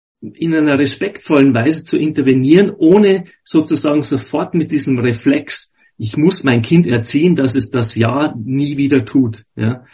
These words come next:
so, wie bringe ich mein Kind dazu, dass es das nicht mehr tut? Das steht so oft im Vordergrund,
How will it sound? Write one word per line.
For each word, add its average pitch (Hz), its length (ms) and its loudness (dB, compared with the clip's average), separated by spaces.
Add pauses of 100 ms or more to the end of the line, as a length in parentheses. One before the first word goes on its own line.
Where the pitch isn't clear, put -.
(140)
so, 113 280 -2
wie 127 100 2
bringe 160 280 4
ich 170 80 0
mein 127 180 -2
Kind 170 240 -2
dazu, - 260 -4
dass 147 220 -4
es 123 100 -4
das - 340 -4 (540)
nicht 160 320 -2
mehr 123 180 -2
tut? 156 420 -2 (360)
Das 135 120 -2
steht 156 220 2
so 156 80 -2
oft 151 200 -2
im 127 80 0
Vordergrund, 139 760 -2